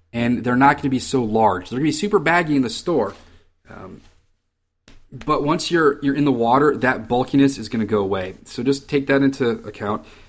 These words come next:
And when you go in a fly shop to purchase them, they're gonna have that basket of random socks for you to try on. And you're gonna sit down on a bench, and they're gonna pull waders and boots out, and you're gonna try everything on and, you know, see which one fits you the best.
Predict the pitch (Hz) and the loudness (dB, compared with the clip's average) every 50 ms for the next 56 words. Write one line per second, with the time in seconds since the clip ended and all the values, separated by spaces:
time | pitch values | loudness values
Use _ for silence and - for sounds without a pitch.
0 | - _ - 139 151 165 156 190 208 214 160 - - 160 170 170 - - 156 143 | -16 _ 0 2 2 4 6 8 8 6 6 2 0 2 2 2 2 2 0 0
1 | 139 - 135 - - 135 139 135 127 - - 113 104 104 104 - - 135 143 143 | 0 -2 -6 0 2 2 2 2 0 -2 -2 -2 -2 -2 -4 -2 0 2 2 4
2 | 165 160 143 151 147 143 143 131 - - 123 - - - - - _ 117 117 131 | 2 0 2 2 4 4 2 2 0 -4 -6 -6 -6 -12 -18 -12 _ -2 -2 -2
3 | 131 - - 147 127 110 101 101 107 107 113 120 113 113 - 117 107 117 117 - | -2 0 -2 0 2 2 0 0 -2 -2 -2 -2 -4 -2 -2 -2 -2 -2 -2 -4
4 | - 131 127 117 - - 127 131 135 135 139 139 139 139 - - - - - - | -4 -6 -6 -4 -4 -2 -2 0 2 2 2 2 0 -2 -4 -12 -20 -20 -20 -20
5 | - - _ _ _ 104 98 98 98 101 104 98 92 117 120 127 127 - - 143 | -20 -20 _ _ _ -10 -8 -6 -4 -4 -6 -6 -4 -2 0 0 0 0 -2 -2
6 | 139 135 135 135 139 139 127 110 110 123 117 113 113 113 110 107 104 101 98 95 | 0 2 4 4 4 4 2 2 0 0 0 0 0 -2 -2 -4 -4 -4 -6 -4
7 | - - 131 127 117 113 113 120 123 117 131 120 107 107 113 113 - 110 107 113 | -2 0 0 2 2 2 2 2 0 0 0 -2 0 0 -2 -2 -2 0 0 0
8 | - - 113 113 120 117 - - 180 180 170 160 151 139 135 - 127 120 113 113 | 0 0 -2 -4 -4 -6 0 0 2 2 2 2 0 0 0 0 -2 0 2 2
9 | 113 117 104 101 101 - - - - - - _ _ _ _ 101 104 101 101 98 | 2 2 0 -2 -6 -10 -16 -20 -20 -20 -20 _ _ _ _ -10 -8 -6 -6 -8
10 | 104 107 - _ _ _ _ _ _ - - - - 143 143 143 135 - 139 151 | -10 -12 -14 _ _ _ _ _ _ -12 -12 -8 -4 -2 -2 -2 -2 0 0 -2
11 | 147 151 - 156 151 139 139 - 143 135 - 135 117 107 104 107 101 95 - - | -2 0 2 2 2 2 2 0 0 0 0 -2 -4 -2 -2 -2 -4 -6 -6 -10
12 | - - | -16 -18